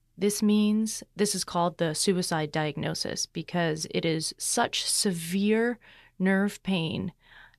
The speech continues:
to the face, in the face, usually one side of the face at a time because it's only one nerve that's, um, inflamed. It is very hard to treat. There's almost no treatment for it, and people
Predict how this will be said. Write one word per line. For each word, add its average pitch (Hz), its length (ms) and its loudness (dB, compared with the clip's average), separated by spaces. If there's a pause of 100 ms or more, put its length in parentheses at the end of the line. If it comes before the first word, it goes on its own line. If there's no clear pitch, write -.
to 196 480 2
the 185 100 -2
face, - 540 -2
in 190 160 0
the 180 80 0
face, - 420 -4
usually 185 360 0
one 208 260 2
side 208 300 2
of 180 100 -4
the 165 80 -4
face 170 260 -4
at 165 100 0
a 156 60 -2
time 180 360 0
because 160 400 -4
it's - 120 -6
only 160 220 0
one 160 380 0
nerve 151 400 -2
that's, - 400 -4 (100)
um, - 480 -10 (220)
inflamed. 214 640 0 (720)
It 180 160 2
is 165 120 0
very 165 520 0
hard 180 380 -2
to 170 100 -4
treat. - 440 -4 (140)
There's 165 240 -2
almost 170 300 0
no 165 100 0
treatment 180 460 -4
for 180 200 -2
it, 185 200 0
and 170 200 -2
people 175 540 -2